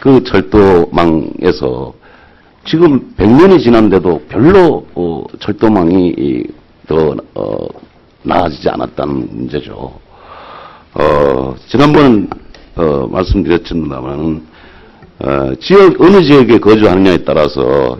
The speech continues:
이 부동산 가격이 달라지고, 이 주거, 주거 복지, 이게 보편적 복지로 가려면은 우선 지역 간의 이런 교통망부터, 어, 이,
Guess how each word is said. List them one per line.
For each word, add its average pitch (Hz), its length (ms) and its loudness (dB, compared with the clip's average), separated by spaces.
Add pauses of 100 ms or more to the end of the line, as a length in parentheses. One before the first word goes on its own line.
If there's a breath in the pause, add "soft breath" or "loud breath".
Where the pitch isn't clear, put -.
(100)
이 - 80 -12
부동산 123 560 2
가격이 82 380 -2
달라지고, 60 640 -8 (400)
이 110 80 -8
주거, 120 520 4 (460 loud breath)
주거 151 260 2
복지, 165 380 2
이게 139 420 2 (280 loud breath)
보편적 147 440 2
복지로 127 340 -2
가려면은 67 760 -2 (480 loud breath)
우선 135 340 2
지역 185 360 2
간의 135 260 4
이런 110 240 2
교통망부터, 107 1300 0 (440 soft breath)
어, 60 460 -2 (500)
이, 58 560 -6